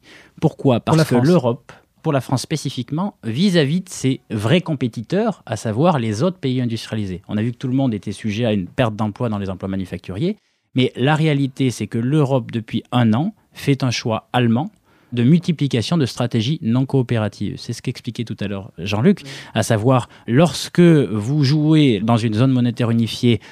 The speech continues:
Speaker 1: à faire baisser vos salaires pour en gros arriver à, à une dévaluation par les salaires, en gros, vous en remportez toute la mise. La problématique, c'est si tout le monde fait ça, à la fin, si tout le monde baisse les coûts salariaux, vous aboutissez à une chose,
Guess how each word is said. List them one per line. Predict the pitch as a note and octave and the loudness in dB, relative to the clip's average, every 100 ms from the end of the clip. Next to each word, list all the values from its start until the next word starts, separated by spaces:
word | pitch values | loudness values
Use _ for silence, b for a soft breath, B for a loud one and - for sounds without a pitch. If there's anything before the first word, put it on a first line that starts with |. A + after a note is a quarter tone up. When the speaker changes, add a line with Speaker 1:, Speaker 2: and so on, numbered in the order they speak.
| B | B
Speaker 1:
à | A2 A2 | -4 -2
faire | - B2 G#2 G2+ | 0 0 0 0
baisser | B2 - F3 | 2 4 4
vos | D#3+ | 2
salaires | - C#3+ C#3 A#2 | 2 2 2 0
pour | - G2 | -2 -4
en | G#2+ | -2
gros | A#2 C#3 A2 F#2 | 2 4 2 0
arriver | G2+ A2 G#2 B2 | 0 0 2 0
à, | G#2 F#2 | 0 -4
à | G2 | -4
une | G2 G2+ | 0 2
dévaluation | A#2+ A#2 A2 A2 G#2 - B2 A2+ F#2 - | 2 2 -2 -4 -4 -4 -2 -2 -4 -2
par | A#2+ | -2
les | A2 | -2
salaires, | - G2+ F#3 G3 B B B | -4 -2 -2 -4 B B B
en | G#2+ | -4
gros, | C3+ G3 | 2 2
vous | B2+ C3 A#2+ | 2 -2 -2
en | B2+ | -2
remportez | A#2+ C3 B2+ F3 | -2 -4 -6 -6
toute | D3 C#3+ | -4 -2
la | |
mise. | A#2+ A2 F#2 _ _ - | 0 0 -4 _ _ -4
La | C3+ | -2
problématique, | F#3 E3+ D#3+ D3 C3 | 0 0 0 -4 -6
c'est | A2+ | -6
si | - D#3 | -6 -4
tout | F3+ | -2
le | |
monde | D#3+ | -2
fait | - A#2 | -4 -6
ça, | - A3+ _ _ - | -4 -6 _ _ -2
à | |
la | A2 | 0
fin, | G#2 F3 G3+ | 0 -2 -4
si | A2 | -4
tout | - F3+ | 0 4
le | |
monde | F3+ F#3 | 6 6
baisse | B2 E3+ - | 4 2 0
les | B2+ | -4
coûts | - - A2 | -6 -8 -6
salariaux, | G2+ F2+ A#2+ G3+ - B B | -4 -4 -4 -6 -6 B B
vous | A2+ C#3 | 0 4
aboutissez | D3 C#3+ C3+ C3+ A2 - B2 A2 | 4 2 -2 -2 -2 -4 -4 0
à | G2 | 2
une | C3 A#2+ | 2 0
chose, | D3 G3 G#3 | -2 -2 -2